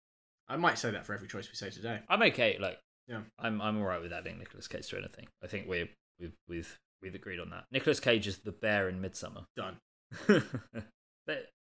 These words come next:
Speaker 2: yeah, it's just a great song. It's, it's a song that holds up on its own, and I would, I'd like to be at the gig. It just looks like a lot of, well, plus, because if you're at the gig, you'd get to see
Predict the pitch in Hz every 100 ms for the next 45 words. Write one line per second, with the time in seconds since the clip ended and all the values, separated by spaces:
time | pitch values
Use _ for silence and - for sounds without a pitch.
0 | _ _ _ 202 214 - _ _ 349 -
1 | - 120 107 185 160 101 - 98 92 -
2 | - 131 143 131 175 170 165 156 127 131
3 | 123 92 - _ _ _ _ _ - 170
4 | 151 139 120 110 98 92 90 87 _ _
5 | _ _ 92 95 92 90 90 - - _
6 | - 98 92 92 90 95 92 90 - -
7 | - 104 92 101 104 - - - 92 87
8 | - - 95 90 85 - _ _ _ _
9 | _ _ 98 95 - _ - 98 - -
10 | - 92 90 90 - - - 185 107 -
11 | 139 90 - - - 98 104 104 92 85
12 | 98 101 90 - _ _ 98 92 - -
13 | - 90 92 85 80